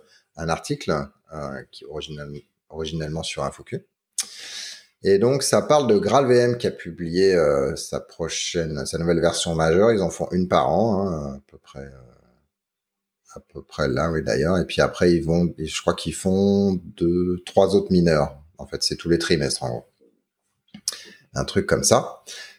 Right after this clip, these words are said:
Et de quoi que ça parle, hein, euh, qu'est-ce qu'il y a dedans ? Eh bien, il y a un interpréteur Java en Java.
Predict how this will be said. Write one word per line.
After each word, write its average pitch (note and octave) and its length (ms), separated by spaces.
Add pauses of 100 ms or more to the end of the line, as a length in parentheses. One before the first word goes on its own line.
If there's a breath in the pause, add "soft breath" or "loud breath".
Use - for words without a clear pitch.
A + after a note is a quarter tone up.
(220 loud breath)
Et D3 100
de D3 60
quoi C3+ 160
que - 60
ça A2+ 120
parle, A2 340
hein, D#2+ 440
euh, E2 300
qu'est-ce G2+ 220
qu'il A2 80
y - 20
a F#2+ 60
dedans ? F2+ 360 (120)
Eh F2 80
bien, F2+ 260
il F#2+ 80
y - 20
a A2 80
un C3 60
interpréteur A#2+ 720
Java A2 460
en G2+ 120
Java. G#2 540